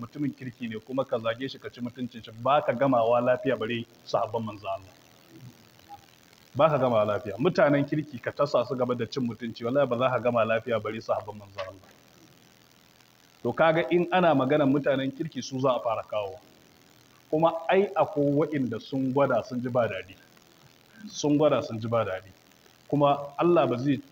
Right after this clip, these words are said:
gushe ba yana maimaita sunnarsa a kan mutanen banza. To shi yasa za mu ji da Allah ya kawo jawabi sai ka je ya ce, "Sunnatullahi allati qad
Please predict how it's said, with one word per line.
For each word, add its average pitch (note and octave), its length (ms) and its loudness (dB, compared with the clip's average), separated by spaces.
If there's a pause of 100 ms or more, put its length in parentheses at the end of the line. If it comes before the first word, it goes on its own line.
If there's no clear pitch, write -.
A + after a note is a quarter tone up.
(280)
gushe C#3+ 380 0
ba G#2+ 160 2 (420)
yana C#3+ 240 2
maimaita B2+ 720 0
sunnarsa D3 760 0 (880)
a A2+ 80 -4
kan C3 220 -2
mutanen G2+ 400 -2
banza. G2 340 -6 (1300)
To A2 60 -6
shi C#3+ 120 -2
yasa C#3+ 180 2
za C#3 140 4
mu C3 120 2
ji A#2 120 -4 (120)
da C3+ 200 2
Allah F#3+ 340 6
ya C#3+ 200 4
kawo C#3+ 360 4
jawabi B2+ 340 -2
sai C#3+ 140 -10
ka - 80 -16
je A#2+ 140 -10
ya A#2+ 100 -8
ce, B2 160 -12
"Sunnatullahi C#3 1120 0
allati A2+ 480 -8
qad C3 160 -4